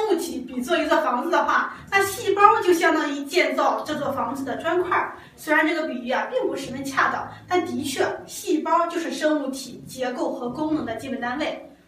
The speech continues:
同学们来看P P T上的这两组对比图片哈，第一组是真实大小的细胞图片，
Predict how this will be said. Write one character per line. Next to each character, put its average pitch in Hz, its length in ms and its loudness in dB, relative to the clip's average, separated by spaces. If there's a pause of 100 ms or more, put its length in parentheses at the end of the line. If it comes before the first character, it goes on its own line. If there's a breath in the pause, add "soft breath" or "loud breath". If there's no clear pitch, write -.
同 240 120 -8
学 269 60 -2
们 269 140 0
来 233 120 -4
看 269 220 -4
P 254 140 -8
P 277 80 -8
T 285 260 -6
上 254 180 -4
的 240 80 -6
这 247 100 -6
两 233 280 -6
组 247 220 -6
对 277 140 -10
比 240 80 -4
图 247 160 -10
片 294 180 -8
哈， 240 320 -4 (260 loud breath)
第 359 120 -4
一 392 140 6
组 - 200 -4
是 254 200 -8
真 453 140 2 (120)
实 - 260 -4
大 - 180 0
小 - 140 -10
的 - 100 -10
细 - 200 -12
胞 233 140 -2
图 - 160 -10
片， - 360 -12